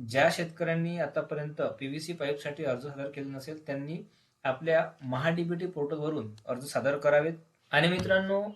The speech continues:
ऑनलाइन अर्ज सादर कसा करावा याबद्दलचा व्हिडिओ आपण आपल्या चॅनलची जी प्लेलिस्ट आहे महा डी बी टी, त्या प्लेलिस्टमध्ये या ठिकाणी आपल्याला दिसेल. तर बघा, या ठिकाणी तुम्हाला महा डी बी टी प्लेलिस्ट दिसेल.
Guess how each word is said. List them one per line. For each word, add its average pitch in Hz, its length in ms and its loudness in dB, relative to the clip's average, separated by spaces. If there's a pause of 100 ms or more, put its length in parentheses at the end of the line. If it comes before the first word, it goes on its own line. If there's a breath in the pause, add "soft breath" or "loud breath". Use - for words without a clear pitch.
ऑनलाइन 151 400 2
अर्ज 156 140 0
सादर 151 280 -2
कसा 143 260 0
करावा 135 420 4 (140)
याबद्दलचा 139 500 0
व्हिडिओ 135 340 0
आपण 151 360 2 (520)
आपल्या 170 480 0
चॅनलची 151 360 2
जी 160 100 -6
प्लेलिस्ट 139 460 -2
आहे 139 240 4 (140)
महा 127 240 4
डी 143 140 0
बी 139 120 -2
टी, 113 300 -10 (320)
त्या 147 120 6
प्लेलिस्टमध्ये 147 760 0 (500)
या 135 80 0
ठिकाणी 147 340 -2
आपल्याला 139 440 2 (240)
दिसेल. 123 380 -4 (360)
तर 131 80 -4
बघा, 147 340 6 (600)
या 143 100 0
ठिकाणी 170 420 0
तुम्हाला 160 280 2
महा 143 240 2
डी 147 140 -2
बी 156 80 -4
टी 160 100 -4
प्लेलिस्ट 147 400 -4
दिसेल. 143 360 -2